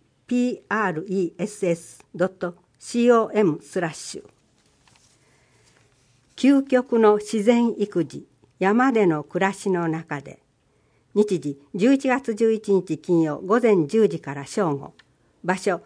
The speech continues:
関城老人福祉センター、藤ヶ谷。講師、キム・スニ氏。参加費、一組五百円。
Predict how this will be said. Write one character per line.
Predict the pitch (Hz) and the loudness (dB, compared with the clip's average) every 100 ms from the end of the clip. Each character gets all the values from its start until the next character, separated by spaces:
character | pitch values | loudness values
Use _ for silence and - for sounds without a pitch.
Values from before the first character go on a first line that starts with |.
| _ | _
関 | - 240 240 | 0 0 2
城 | 240 208 165 - | 2 2 2 -2
老 | 196 233 240 | 0 2 2
人 | 220 214 | 2 0
福 | - 208 | 0 -2
祉 | |
セ | 208 - 190 | -2 -2 -2
ン | 165 | -2
タ | - | -4
ー、 | 135 - _ _ _ | -12 -14 _ _ _
藤 | 170 190 | -2 -2
ヶ | 147 | -4
谷。 | 143 - _ _ _ _ _ _ _ _ - | -8 -20 _ _ _ _ _ _ _ _ 0
講 | 226 | 0
師、 | 226 - 294 - _ _ _ _ | 0 -6 -10 -10 _ _ _ _
キ | 262 | 2
ム・ | 240 185 - | 4 2 -2
ス | - - 208 | -8 0 2
ニ | 156 | 2
氏。 | - 147 - _ _ _ _ | -2 -12 -14 _ _ _ _
参 | - 214 | -4 -4
加 | 214 202 | -2 -6
費、 | - 139 _ _ | -6 -16 _ _
一 | - 220 | -4 -2
組 | 202 151 143 | 0 -2 -2
五 | 170 | -8
百 | 185 185 156 | -8 -8 -12
円。 | - | -12